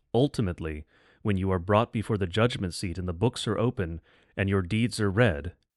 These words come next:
you will have only good works, no sins.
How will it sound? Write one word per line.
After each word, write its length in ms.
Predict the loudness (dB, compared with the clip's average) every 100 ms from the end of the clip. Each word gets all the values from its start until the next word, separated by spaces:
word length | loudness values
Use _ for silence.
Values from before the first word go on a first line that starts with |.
| _
you 160 | -2 0
will 120 | 2
have 200 | 0 -2
only 320 | 0 2 4 4
good 200 | 2 0
works, 500 | -2 -4 -8 -14 -16 _ _ _ _
no 140 | 0 0
sins. 580 | 0 -4 -4 -12 -16